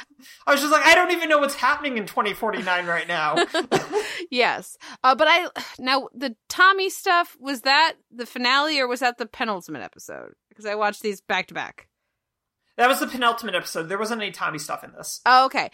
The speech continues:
Speaker 2: So I really like the Tommy stuff and bringing him back as, like, uh, basically just, you know, he's trapped under rubble and, and he's like, had, he's like, "I must have a really bad concussion if I'm seeing you." <laughs> And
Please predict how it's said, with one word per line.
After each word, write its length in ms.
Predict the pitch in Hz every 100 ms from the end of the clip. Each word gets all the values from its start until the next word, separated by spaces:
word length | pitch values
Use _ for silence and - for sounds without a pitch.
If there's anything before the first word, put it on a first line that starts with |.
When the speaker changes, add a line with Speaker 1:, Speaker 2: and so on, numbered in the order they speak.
| - -
Speaker 2:
So 140 | 254
I 60 | 262
really 260 | 311 359
like 180 | 320 277
the 80 | 285
Tommy 260 | 262 220
stuff 220 | 220 202 190
and 240 | 202 208
bringing 320 | 233 226 226
him 180 | 233 220
back 320 | 208 196 202
as, 320 | 127 196 190 202
like, 340 | 190 175 - _ _ 78 _ -
uh, 140 | 190 196 180
basically 540 | 220 220 - - 220
just, 320 | 190 196 - -
you 120 | 214
know, 200 | 170 156 - _
he's 320 | 226 214 202
trapped 320 | - 254 220 -
under 300 | 208 208 185
rubble 480 | 185 190 190 185 -
and, 480 | 196 185 180 180 -
and 280 | 170 185 175
he's 320 | 190 175 170
like, 160 | 175 160
had, 160 | 175 165
he's 140 | 202
like, 160 | 202 170
"I 140 | 453 427
must 160 | 349
have 160 | 262 247
a 80 | 247
really 240 | 269 370
bad 200 | 339 339
concussion 500 | 330 330 440 392 262
if 100 | 208
I'm 140 | 240
seeing 340 | 269 277 269 254
you." 360 | 302 277 254
<laughs> 20 |
And 120 | -